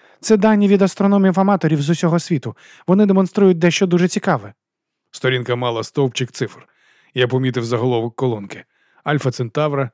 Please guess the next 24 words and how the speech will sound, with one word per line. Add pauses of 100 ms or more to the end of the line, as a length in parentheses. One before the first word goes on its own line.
Сіріус, (300)
Лейтен
сімсот
двадцять
шість
вісім (420)
і
так
далі. (840)
"Зірки?" (300)
перепитав
я. (540)
"Це
всі
зірки
з
нашого
локального
кластеру. (520)
І,
чекайте,
ви
сказали
астрономи-аматори?